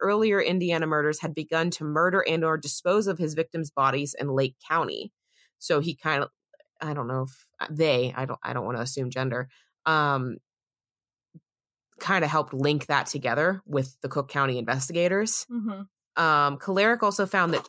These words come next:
Speaker 1: two other young men had been murdered, had lived in or disappeared from Uptown in nineteen eighty-two, had been discovered with multiple stab wounds in their body, uh, in their body, and then their trousers and underwear pulled down to their ankles.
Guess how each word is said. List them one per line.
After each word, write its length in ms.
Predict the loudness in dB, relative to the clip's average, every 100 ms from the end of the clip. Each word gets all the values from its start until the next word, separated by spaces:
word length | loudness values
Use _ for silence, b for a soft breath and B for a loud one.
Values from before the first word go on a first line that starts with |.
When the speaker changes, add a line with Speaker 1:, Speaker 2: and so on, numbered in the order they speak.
| _
Speaker 1:
two 160 | 0 4
other 300 | 4 4 4
young 320 | 4 4 4
men 400 | 2 2 0 -4 -8 -14 _ _ -6 -2
had 160 | -2
been 180 | 0 2
murdered, 560 | 4 4 4 4 2 -2
had 260 | -4 -4 -2
lived 320 | 2 2 4
in 100 | 2
or 80 | 2
disappeared 560 | 0 -2 -2 0 0 0
from 160 | -4 0
Uptown 480 | 0 0 -2 0
in 80 | 2
nineteen 320 | 0 -2 -2
eighty-two, 640 | -2 -2 -2 -2 0 0 -2
had 140 | -2 0
been 160 | 0
discovered 360 | -2 -2 -2 0
with 140 | -2
multiple 380 | 0 -2 -2 -4
stab 380 | 0 2 2 0
wounds 240 | -2 -2
in 100 | -2
their 120 | 0
body, 580 | 2 2 2 2 -2 -4 _ _ _ _ _ _ -2
uh, 280 | 0 0 0
in 120 | 2
their 100 | 2
body, 320 | 4 4 4 2
and 80 |
then 80 | 2
their 100 | 0
trousers 600 | 0 2 4 4 0 0
and 100 | 2
underwear 460 | 2 2 4 2 2
pulled 280 | 0 -2 0
down 220 | 0 0
to 100 | 0
their 160 | 0
ankles. 640 | 0 -4 -6 -6 -2 -4